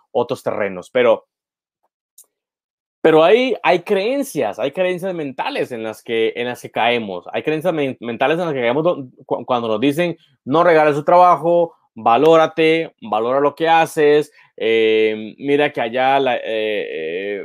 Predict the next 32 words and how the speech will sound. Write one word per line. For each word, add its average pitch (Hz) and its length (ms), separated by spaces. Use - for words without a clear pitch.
la 120 200
industria 131 500
es 127 100
muy, 131 540
es 131 200
muy, 127 920
digamos 131 320
que 143 80
la, 117 220
la 127 220
competencia 127 560
es 127 60
muy 135 200
complicada, 139 920
eh, 87 240
y 123 120
hay 131 140
otros 156 320
que 117 100
venden 120 220
un, 127 320
un 123 200
trabajo 120 680
menor 120 680
que 127 120
tú, 180 360
deberías 117 280
valorarte 117 420
más", 185 240
qué - 100
sé 123 100
yo. 107 200